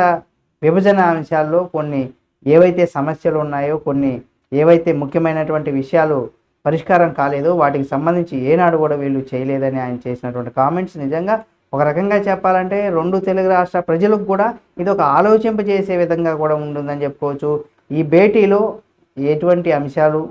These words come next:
మరి ఈ భేటీ తర్వాత అటు రేవంత్ రెడ్డి గారు, చంద్రబాబు నాయుడు గారు భేటీ, ఆ, తర్వాత కూడా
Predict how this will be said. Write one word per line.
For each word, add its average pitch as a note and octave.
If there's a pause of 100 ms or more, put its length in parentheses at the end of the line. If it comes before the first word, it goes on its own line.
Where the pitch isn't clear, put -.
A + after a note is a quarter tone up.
(140)
మరి C3 (580)
ఈ C3
భేటీ D#3+
తర్వాత D#3 (320)
అటు C3 (360)
రేవంత్ D#3
రెడ్డి D#3
గారు, D3+ (140)
చంద్రబాబు D3
నాయుడు D3
గారు C#3+ (180)
భేటీ, E3
ఆ, D3 (300)
తర్వాత C#3
కూడా C#3